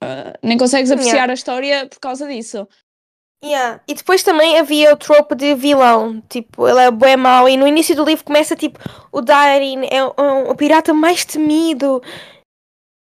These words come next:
Speaker 2: A explicação zero e a pouca que
Speaker 1: Sim.
Speaker 2: dão não é suficiente para ele ser conhecido como o mais t-, t-, tipo,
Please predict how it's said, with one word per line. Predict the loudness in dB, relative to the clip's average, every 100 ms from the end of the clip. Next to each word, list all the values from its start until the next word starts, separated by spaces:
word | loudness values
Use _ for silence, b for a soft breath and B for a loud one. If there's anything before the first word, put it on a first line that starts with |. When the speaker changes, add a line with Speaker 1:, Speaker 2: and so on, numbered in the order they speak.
| _ _ 4
Speaker 2:
A | 4
explicação | 4 0 0 0 2 4 4 4
zero | 2 2 4 4 0 -6 _ _ -6
e | -4
a |
pouca | 0 0 2 0
que | 2
Speaker 1:
Sim. |
Speaker 2:
dão | 4 4 2 -4 _ _ _ _ _ -4
não | 2 4 4
é | 4
suficiente | 0 -2 0 -2 -2
para | 0 2
ele | 2
ser | 0 2
conhecido | 0 0 -2 -2
como | 0 4
o | 4
mais | 4 2 0
t-, | -8 -14
t-, | -14 -14 -12 -4
tipo, | -4 2 4 4 4 2